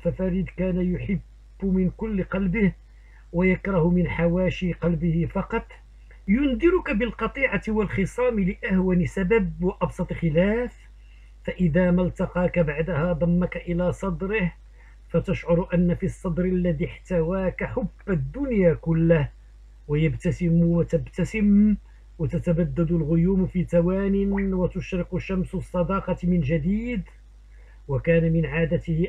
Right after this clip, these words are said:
أن يتصل بي تليفونيا، وإن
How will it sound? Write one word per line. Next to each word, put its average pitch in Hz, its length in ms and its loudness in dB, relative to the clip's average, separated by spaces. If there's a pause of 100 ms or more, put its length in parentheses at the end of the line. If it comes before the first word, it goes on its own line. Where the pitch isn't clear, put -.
أن 165 60 0
يتصل 165 580 -2
بي 160 180 -2
تليفونيا، 185 1080 -2
وإن 180 380 -2